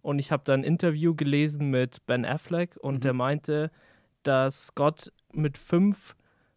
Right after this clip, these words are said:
Speaker 1: bis sechs Kameras gleichzeitig operiert, um eine Szene zu drehen. Und dafür steht auch Scott, dass er fantastisch blocken kann, also die Szenen,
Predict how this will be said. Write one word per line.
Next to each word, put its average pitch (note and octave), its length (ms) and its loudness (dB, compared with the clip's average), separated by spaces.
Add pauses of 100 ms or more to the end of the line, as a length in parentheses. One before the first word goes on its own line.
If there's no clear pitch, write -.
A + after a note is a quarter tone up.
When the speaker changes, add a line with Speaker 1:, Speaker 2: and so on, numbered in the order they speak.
Speaker 1:
bis D3 200 -4
sechs - 280 -4
Kameras C3+ 640 0
gleichzeitig D3+ 640 -2
operiert, D3 540 -2
um C#3 140 -2
eine B2+ 280 0 (160)
Szene D#3 480 0
zu - 240 -8
drehen. C3+ 480 -2 (340)
Und D3 360 0 (180)
dafür C#3 480 4
steht F3+ 320 -2
auch B2+ 160 0
Scott, - 340 -4
dass C3+ 180 -4
er B2+ 260 0
fantastisch D3 880 -4 (260)
blocken D3 420 -2
kann, B2 300 -2
also B2 260 -2
die B2+ 140 -8
Szenen, C#3+ 560 -2